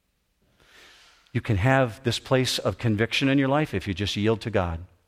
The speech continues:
Do what David did. David, king of Israel, who at one time cried out because the sin was so deep in his life, he said, "God, examine me and see if there's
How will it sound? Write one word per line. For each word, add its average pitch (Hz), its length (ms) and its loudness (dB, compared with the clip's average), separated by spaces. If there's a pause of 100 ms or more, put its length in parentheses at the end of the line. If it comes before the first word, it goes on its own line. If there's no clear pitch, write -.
(640)
Do 110 120 2
what 147 140 2
David 110 380 2
did. 82 220 -2 (840)
David, 131 380 2
king 147 180 4
of 147 100 2
Israel, 95 480 0 (260)
who 117 120 2
at 87 100 2
one 135 180 4
time 139 260 0
cried 143 340 2
out 139 180 4
because 120 280 -2
the 104 80 -2
sin 143 260 2
was 117 100 0
so 131 200 0
deep 127 260 0
in 139 60 2
his 123 160 0
life, 131 240 0
he 127 80 -2
said, 120 280 -2
"God, - 380 -4 (500)
examine 160 920 2
me 110 400 0 (580)
and 143 160 2
see 180 440 4 (100)
if 131 140 -6
there's 127 200 0